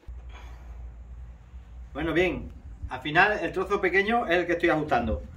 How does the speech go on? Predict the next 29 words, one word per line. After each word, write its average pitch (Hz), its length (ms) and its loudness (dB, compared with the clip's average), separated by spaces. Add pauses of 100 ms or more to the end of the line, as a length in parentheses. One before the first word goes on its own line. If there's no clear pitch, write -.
(240)
Porque 117 280 -2
si - 160 -4
fallo 170 280 6
con 180 140 2
este, 214 280 4
tengo 180 200 0
la 170 140 4
posibilidad 165 400 4
de 156 80 2
hacer 156 160 2
el 151 100 2
cuadro 151 240 4
más 147 140 4
grande 185 500 0
y 143 80 -8
coger 135 240 0
otro 135 160 -2
cuadro 127 260 0
de 120 80 0
aquí. 160 240 -4 (440)
El 185 160 -6
problema 151 480 2
es 147 80 -6
que 185 120 2
como 135 140 -4
estaba 170 240 6
roto 185 240 2
de 180 80 6
aquí, 175 380 -2